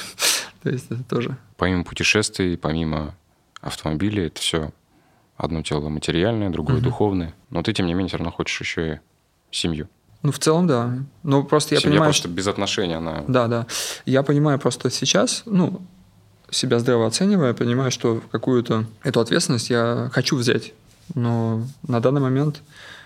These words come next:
Speaker 1: то есть я сменил деятельность, я был там тренером, детей тренировал вообще десять лет.
Speaker 2: Чему ты их учил?
Speaker 1: Я вел физкультуру и секцию по фитнесу для детей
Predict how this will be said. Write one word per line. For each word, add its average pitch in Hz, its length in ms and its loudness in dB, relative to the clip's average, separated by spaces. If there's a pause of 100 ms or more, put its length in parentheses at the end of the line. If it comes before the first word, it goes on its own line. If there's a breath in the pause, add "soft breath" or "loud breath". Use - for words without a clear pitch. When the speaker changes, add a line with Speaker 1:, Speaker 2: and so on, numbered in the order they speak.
(280 loud breath)
Speaker 1:
то - 60 -10
есть 120 100 0
я 120 80 4
сменил 127 340 2
деятельность, 151 460 0
я 123 80 0
был 117 180 0
там 117 140 -2
тренером, 143 540 0 (540)
детей 139 420 -2
тренировал 113 420 -2
вообще 120 220 -4
десять 113 240 -4
лет. 151 240 -2
Speaker 2:
Чему 82 240 -4
ты 117 100 -4
их 110 100 -6
учил? - 240 -10 (400)
Speaker 1:
Я 120 260 -4
вел 131 140 2
физкультуру 143 640 -2
и 113 340 0
секцию 135 640 -4
по 135 120 -2
фитнесу - 440 -6
для 117 120 -4
детей 120 380 -4